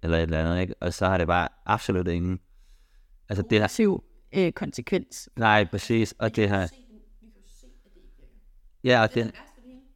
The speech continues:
Speaker 2: Du kan se, det, det er bare børn, der får mindre, øh, tid med deres forældre.
Speaker 1: Mm. Og så, og så det her med, at sådan, det kommer jo aldrig til at være sådan i Polen, at de tager halv-halv barsel. Altså,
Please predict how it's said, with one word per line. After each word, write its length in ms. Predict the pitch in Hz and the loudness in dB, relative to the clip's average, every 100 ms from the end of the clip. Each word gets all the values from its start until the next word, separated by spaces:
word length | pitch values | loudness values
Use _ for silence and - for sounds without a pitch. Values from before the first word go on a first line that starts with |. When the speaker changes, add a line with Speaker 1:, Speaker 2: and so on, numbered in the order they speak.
| _ - - | _ -20 -20
Speaker 2:
Du 40 | 233 | _
kan 80 | 226 _ | -20 _
se, 60 | _ _ _ | _ _ _
det, 80 | 240 _ | -20 _
det 60 | 240 | -20
er 60 | |
bare 320 | 240 - 254 | -20 -6 -4
børn, 80 | 269 | -2
der 100 | 233 | -4
får 120 | 220 | 0
mindre, 420 | 220 254 277 226 214 - | 2 2 2 -2 -4 -6
øh, 140 | 110 | -6
tid 160 | - 277 | -4 -4
med 100 | 254 | -4
deres 120 | 117 | -4
forældre. 260 | - - 254 _ _ _ | -8 -10 -14 _ _ _
Speaker 1:
Mm. 280 | 98 98 95 _ - _ | -2 -2 -6 _ -20 _
Og 140 | 95 - | -6 -4
så, 340 | - 90 87 - | 0 0 0 -6
og 100 | 90 | -6
så 120 | 98 | -4
det 200 | - 95 | 0 2
her 100 | 95 | 2
med, 220 | 95 92 | 2 0
at 100 | 95 | -2
sådan, 340 | - 87 80 - - | -4 -8 -8 -10 -12
det 80 | |
kommer 240 | - 90 87 | -4 0 2
jo 80 | 82 | 0
aldrig 220 | 82 95 | 0 -2
til 80 | 104 | 0
at 60 | |
være 180 | 104 127 | 2 2
sådan 180 | 110 92 | 0 -2
i 60 | |
Polen, 520 | 82 98 87 85 80 73 _ - | -2 -4 -2 -2 -4 -4 _ -4
at 240 | 98 - | -4 -2
de 80 | 92 | -6
tager 320 | - 87 82 - _ | -2 -2 -2 -6 _
halv-halv 500 | 107 92 85 85 78 | 0 0 2 0 -2
barsel. 460 | - 82 76 78 69 | -2 -2 -2 -4 -6
Altså, 180 | 80 | -8